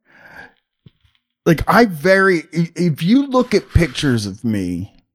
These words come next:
you will notice that I'm never wearing those colors. Like, uh, if I am wearing gray,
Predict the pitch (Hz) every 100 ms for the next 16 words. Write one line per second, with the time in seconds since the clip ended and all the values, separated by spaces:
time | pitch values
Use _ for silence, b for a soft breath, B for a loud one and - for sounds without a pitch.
0 | _ _ _ 139 165 226 208 208 170 160
1 | 156 156 156 139 113 87 - - - -
2 | _ _ _ _ - 143 139 143 135 131
3 | 131 139 139 131 147 147 139 131 127 123
4 | 120 113 110 101 98 101 _ _ _ _
5 | - 113 127 117 - 127 110 85 64 53
6 | 53 - - - _ _ _ - 127 107
7 | - - 127 - _ - 123 _ - 151
8 | 147 127 139 160 175 175 175 170 165 151
9 | 165 156 156 156 147